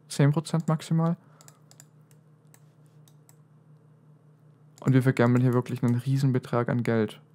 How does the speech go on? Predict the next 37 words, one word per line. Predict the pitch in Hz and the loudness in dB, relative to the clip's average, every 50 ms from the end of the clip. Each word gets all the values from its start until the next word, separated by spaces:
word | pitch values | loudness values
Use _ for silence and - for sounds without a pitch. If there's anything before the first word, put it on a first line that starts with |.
| - _ - | -12 _ 0
und | 131 131 | 0 0
Sicherheit | 123 - 147 143 - 113 113 110 107 - - _ - - - - _ - _ _ _ - _ _ _ - _ _ _ - | 2 2 2 2 2 -2 -2 -2 -6 -6 -8 _ -20 -20 -20 -20 _ -20 _ _ _ -20 _ _ _ -20 _ _ _ -6
und | - - 120 | 0 2 4
unser | 120 123 117 120 | 4 4 2 0
fucking | 117 - 117 117 - 120 113 117 | -2 -4 -4 -4 -4 -4 -4 -2
Haus. | 120 113 - 120 - - _ _ _ _ _ _ _ - _ _ _ _ _ - - - _ _ - - _ _ - - _ _ _ - _ _ - - _ _ _ - _ _ _ - - - _ _ - - - _ _ - | -2 -4 -4 -6 -8 -14 _ _ _ _ _ _ _ -20 _ _ _ _ _ -20 -20 -20 _ _ -20 -20 _ _ -20 -20 _ _ _ -20 _ _ -20 -20 _ _ _ -20 _ _ _ -20 -20 -20 _ _ -20 -20 -20 _ _ 2
Wirklich, | 143 143 - 147 143 - - - - | 2 4 4 2 0 0 -6 -14 -8
ihr | - - - - | -6 -4 -4 0
könnt's | - 156 160 175 - | 4 4 4 4 4
euch | 160 156 | 2 2
einfach | 135 143 151 | 4 4 4
so | 147 147 | 2 0
vorstellen, | 143 - 135 139 151 - - 156 151 156 160 170 - _ - - - - - _ _ - - - - - | 0 2 4 4 4 2 2 2 2 4 2 0 -2 _ -20 -20 -20 -20 -20 _ _ -20 -20 -20 -10 -4
wir | - 139 | -4 -4
stecken | - - - 160 160 - - | -2 2 2 2 2 4 2
unser | 151 147 143 143 | 2 2 4 4
Haus | 143 131 135 143 - | 4 6 4 4 4
in | 135 | 2
eine, | 131 123 | 0 2
in | - 131 135 131 | 2 2 2 4
eine, | 127 127 | 2 2
in | - | 2
eine | - 135 131 | 2 0 0
Slotmaschine | - - 165 - 147 139 - - 127 123 | 2 2 2 2 2 -2 0 0 0 2
rein, | 117 113 117 135 156 165 - - - - - _ - - - - - - | 4 4 4 4 2 0 -2 -10 -20 -20 -20 _ -20 -20 -20 -12 -4 -4
wie | 139 | -2
Knossi | - - 143 151 160 - - 131 135 | 2 4 4 4 4 4 0 0 2
und, | 120 131 131 123 | 2 2 2 0
und | - - 131 - | 0 -2 -2 0
Montana | - 127 - 143 127 123 | -2 -2 0 0 0 0
Black. | 120 123 139 147 - - - - - - - - - - - - - _ _ - - _ - - - - _ _ - _ _ _ - - - - - - - - - - - _ - - - - - | 2 0 0 -2 -2 -10 -20 -20 -20 -20 -20 -20 -20 -20 -20 -20 -20 _ _ -20 -20 _ -20 -20 -20 -20 _ _ -20 _ _ _ -20 -20 -20 -20 -20 -20 -20 -20 -20 -20 -20 _ -20 -20 -20 -14 -6
Wir | - 147 | -4 -4
stecken | 139 - 156 156 - 160 | 0 2 2 2 2 0
das | 147 - | 2 4
Haus | 143 151 170 - | 4 4 4 2
da | - 135 | -4 -2
rein | 113 120 135 156 | 0 0 0 0